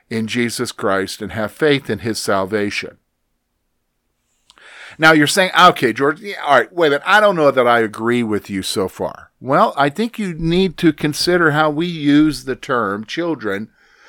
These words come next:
in our own culture and in our own world. We will often say that people are the children of a nation or a children of a sovereign. So, for instance, if there's a king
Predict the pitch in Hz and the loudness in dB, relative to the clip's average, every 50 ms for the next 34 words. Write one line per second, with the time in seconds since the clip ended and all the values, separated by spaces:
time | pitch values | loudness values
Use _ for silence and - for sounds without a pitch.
0 | - - - - _ _ _ _ _ - 151 151 156 151 151 151 - 143 156 170 | -20 -20 -20 -20 _ _ _ _ _ 0 2 2 2 2 0 0 2 4 6 6
1 | 170 - - 151 147 156 156 156 151 143 - - - 135 131 135 - - - 151 | 4 4 4 4 6 6 4 4 0 -2 -6 -2 2 4 4 4 2 0 0 2
2 | 143 135 123 123 123 127 123 123 120 113 113 117 131 127 135 160 208 240 190 127 | 2 2 2 2 2 2 2 2 0 0 0 0 -2 -2 -2 -2 -2 0 0 0
3 | 98 92 92 104 113 135 151 175 156 147 127 127 135 139 131 - 110 110 131 - | 0 -2 -4 -4 -2 0 0 0 -2 -6 -4 -2 0 0 0 0 2 2 2 2
4 | - - 165 139 131 - - - 117 101 98 98 104 120 127 117 123 123 120 123 | 2 0 -4 -4 -4 -6 -4 -2 -2 -2 -2 -2 -2 -4 -2 0 2 2 2 2
5 | - - - - - _ _ - 180 185 196 185 - 190 180 175 - - 127 135 | 0 -4 -14 -20 -20 _ _ -4 -2 -2 -2 2 2 2 2 2 2 2 4 6
6 | 143 143 135 139 139 139 - - - 160 156 165 147 139 156 156 151 - - 131 | 6 6 4 2 -2 -4 -4 -2 2 4 4 4 2 2 0 0 0 0 0 0
7 | 131 127 143 135 135 131 127 127 131 147 143 - - 113 90 80 78 - - 127 | 2 2 2 2 2 0 0 2 2 2 2 0 -2 -4 -6 -8 -12 -8 -4 0
8 | 120 123 123 120 - - - 151 147 156 143 151 147 143 110 131 131 117 123 113 | 0 0 0 -2 -4 -2 2 2 2 2 2 -2 -4 -2 -2 -2 -2 -2 -2 -6
9 | - - - 117 107 113 117 117 107 104 90 76 - _ _ _ _ _ _ _ | -6 -4 -2 0 2 2 2 2 0 -4 -8 -8 -10 _ _ _ _ _ _ _
10 | - - 135 123 - - 131 127 123 - - 135 113 - 120 110 - - 120 117 | -8 -4 -4 -4 -2 0 0 0 0 -2 -6 -8 -8 -8 -10 -10 -4 -2 -2 -2
11 | 117 107 - 117 - - - 180 170 165 160 160 156 156 | -2 -4 -8 -12 -12 -6 -4 0 0 0 0 -2 -4 -6